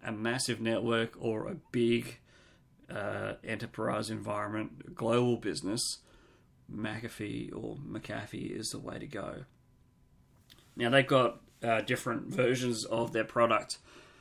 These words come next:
for consumers, for enterprise, and for small business. And, uh, it's a different, uh, different group for everything. So you've got pretty good protection overall.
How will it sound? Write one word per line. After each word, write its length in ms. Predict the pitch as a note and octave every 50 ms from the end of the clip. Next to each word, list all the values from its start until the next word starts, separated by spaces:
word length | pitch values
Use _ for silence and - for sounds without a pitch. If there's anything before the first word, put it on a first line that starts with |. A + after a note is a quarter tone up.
| - -
for 340 | - - A#2+ A#2+ B2 A#2+ A#2+
consumers, 840 | A#2+ B2 A2+ - - - D3+ D3+ D#3 D#3+ D3+ D3+ D3 C#3 C3+ C#3 -
for 380 | - - C3 B2 B2+ B2+ A#2+
enterprise, 680 | - A#2+ A#2+ A#2+ A#2 - B2 A#2+ A#2 A2+ A#2 A#2+ A2+ -
and 200 | A2 A2 A2+ -
for 100 | - A#2+
small 320 | - - - A#2+ A#2+ A#2
business. 420 | A#2 - B2+ C3 D3 D#3 D#3+ D#3+ - - - - - - - - - - - - - - - _ _ _ _ -
And, 400 | - G2 A2+ A#2+ A2+ A#2 A2+ A2+ - - - - - - - - _ _ _ _ _ _ -
uh, 360 | - B2 A#2 A2+ A2+ - - - - - - - - - _ _ -
it's 180 | - C#3+ - -
a 60 | C#3+
different, 640 | C#3 - - F3 F3 - - E3 D3+ C#3 - - - - - - -
uh, 480 | - B2+ B2+ B2 B2 B2 B2 B2 A#2+ A#2 A2 - _ _ _ _ _ _ - - - - - - _ - - _ _ _ - _ - - - -
different 400 | D#3+ D#3 - - D#3+ C#3+ C3 B2+
group 240 | - C#3 C3+ A#2
for 140 | - - C3
everything. 540 | B2 C3 C#3 D3 D#3 D3 - E3+ F3+ G3 F#3+
So 160 | - - C3+
you've 240 | B2 A#2+ A#2+ B2 -
got 280 | - B2+ B2 - - - - - - _ - - - _ _ _ _ _ _ - - _ _ _ _ _ _ _ _ _ _ _ _ -
pretty 200 | - G#3 A3 A3
good 200 | F#3 F#3 F3+ F#3
protection 520 | - D3 - D3+ C#3+ C3 - - C#3+ C3
overall. 600 | B2+ C#3 C3 B2+ B2 B2 A#2+ C#3 E3+ B3 D4 -